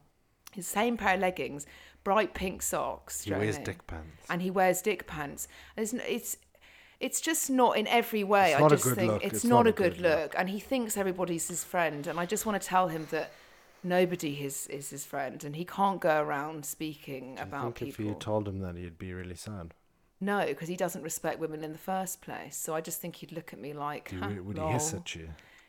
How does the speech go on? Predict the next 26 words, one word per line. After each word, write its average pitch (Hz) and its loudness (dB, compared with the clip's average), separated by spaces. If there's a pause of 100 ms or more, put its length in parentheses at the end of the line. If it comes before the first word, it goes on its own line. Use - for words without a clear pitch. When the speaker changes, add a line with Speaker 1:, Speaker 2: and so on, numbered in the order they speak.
Speaker 1:
Hiss? - -2
Speaker 2:
Yes. 165 -12
Speaker 1:
Nobody 170 -4
would 147 -8
come 139 -10
near 143 -8
me 139 -10
hissing. 139 -14 (200)
Speaker 2:
<laughs> - -10 (140)
Speaker 1:
<laughs> - -6 (1160)
He'll 185 -2
be 180 0
starting 170 2
another 156 2
p-, - -8
uh, 151 -2
fist - -6
fight. 147 -4
No, 151 -4
I'm 151 -2
joking. 143 -2
I'm 147 -2
not 151 -2
a - -8
violent 139 -6
person. 139 -10